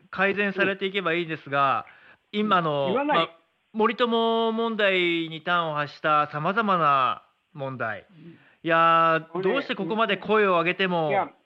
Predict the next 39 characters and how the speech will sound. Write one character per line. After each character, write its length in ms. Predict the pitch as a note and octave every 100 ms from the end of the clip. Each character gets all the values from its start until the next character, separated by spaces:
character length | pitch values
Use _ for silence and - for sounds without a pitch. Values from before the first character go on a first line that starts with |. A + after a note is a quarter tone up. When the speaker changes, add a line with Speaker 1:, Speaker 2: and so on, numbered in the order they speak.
| _ _
Speaker 2:
と 180 | F3+ A3
Speaker 1:
動 80 | E3+
か 120 | G3+
な 140 | G#3+
い 40 | G3
の 120 | D#3
か。 280 | C#3+ B2 - _ _ _ _ _ F3
Speaker 2:
う 60 |
ん。 120 | E3 C3+ - F#3
森 300 | E3 A#3 B3
友 160 | B3+
問 260 | A#3+ A#3+ A#3
題 160 | F3 C3+
で 100 | C#3
言 140 | C#3
え 40 |
ば、 300 | C3+ D#3 C#3 - _ _ _ _ _ _ _
ね、 280 | D#3+ G3+ G3+ _ _ _ _ _
え 320 | E3+ F3+ F3+ E3+
ー、 40 |
森 240 | E3 F#3+
友 200 | F#3+ F#3
問 220 | F#3+ G3 F#3+
題 240 | E3 D#3+
で 460 | F#3 G#3+ F3+ - _ -
決 200 | D3+ -
裁 180 | G#3 G#3+
文 220 | G#3 G#3+
書 80 | F3+
の 160 | D3+
改 260 | C3+ D3 G3
ざ 120 | G3+
ん 80 | G3 G3 A#3
を 100 | G#3+
さ 140 | D#3
せ 80 | D#3
ら 140 | F3 E3+
れ 80 |
た、 320 | E3 F#3 F#3+